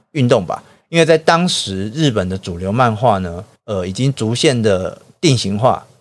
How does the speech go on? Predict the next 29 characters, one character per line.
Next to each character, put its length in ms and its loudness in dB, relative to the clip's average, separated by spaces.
比 120 -4
如 80 -4
说 120 2
像 140 2
什 80 -2
么 80 -6
少 220 0
年 140 0
漫 200 0
画、 180 2
少 260 0
女 100 -6
漫 260 -2
画、 220 2
剧 320 -4
画、 200 0
成 160 -4
人 120 -2
漫 140 0
画 140 0
这 80 -4
些 140 2
不 140 -8
同 180 -6
的 100 -2
类 200 2
别。 320 -16
每 280 -2
一 100 -4